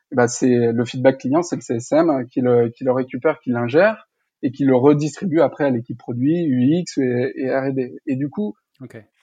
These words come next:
Speaker 1: ce qui a pris beaucoup de temps et ce qui prend le plus de temps, c'est que le C S M doit se mêler de tout, en fait. Et il faut qu'il se mêle de tout parce que c'est lui qui est, euh, en, qui est en front,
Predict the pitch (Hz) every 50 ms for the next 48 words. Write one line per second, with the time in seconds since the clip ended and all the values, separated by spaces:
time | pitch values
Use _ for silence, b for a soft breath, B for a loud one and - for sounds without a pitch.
0 | _ _ - - - - 180 165 156 - - - 196 180 170 151 - 147 120 -
1 | 170 165 165 165 147 123 120 - - 143 120 - - 185 180 170 143 120 - -
2 | 135 123 131 127 131 202 208 196 - 160 - - 131 131 127 127 - 165 160 147
3 | - 185 - 202 165 143 135 135 - 135 127 135 135 147 175 202 170 131 123 123
4 | 123 - - 156 151 151 _ _ _ _ _ _ - - - 160 - - _ -
5 | - _ - - 143 135 131 - 180 180 - - 143 - 143 131 143 147 143 123
6 | 123 120 123 - 190 233 277 311 294 302 B B B B - - - - - -
7 | - 151 139 139 156 208 233 226 - - 165 160 160 165 175 196 220 233 - -
8 | - - 139 131 131 131 127 127 127 131 135 - - 135 135 139 135 131 131 127
9 | 127 127 127 127 - 123 120 - - - - 151 - - - 139 139 131 123 120
10 | 123 - - - 170 196 220 214